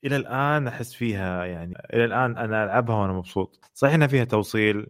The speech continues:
زي ما قالوا من نقطة ألف إلى نقطة باء، وإن عندك أغراض. أنا أقدر ال-، ال-، اللي، اللي كان، عشان كذا أقول للناس اللي كانوا يقولون اللعبة فاضية ولا فيها شيء، يعني،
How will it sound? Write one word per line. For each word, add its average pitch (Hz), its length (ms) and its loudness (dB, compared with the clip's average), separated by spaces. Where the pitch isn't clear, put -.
زي 101 160 -2
ما 98 120 -2
قالوا 98 580 0
من 92 320 -4
نقطة 95 420 -2
ألف 95 220 -2
إلى 90 80 -2
نقطة 87 280 -6
باء، 110 480 0
وإن 107 300 0
عندك 98 340 0
أغراض. 104 500 2
أنا 139 120 6
أقدر 107 480 0
ال-، 92 200 -4
ال-، 90 240 -6
اللي، 92 200 -4
اللي 101 220 -4
كان، - 160 -2
عشان 117 180 0
كذا 127 220 6
أقول 113 280 0
للناس 107 360 -4
اللي 90 120 -12
كانوا 98 220 -6
يقولون 98 240 -4
اللعبة 92 300 -2
فاضية 92 400 -4
ولا 87 200 -8
فيها 90 100 -12
شيء، 92 340 -8
يعني، 87 320 -12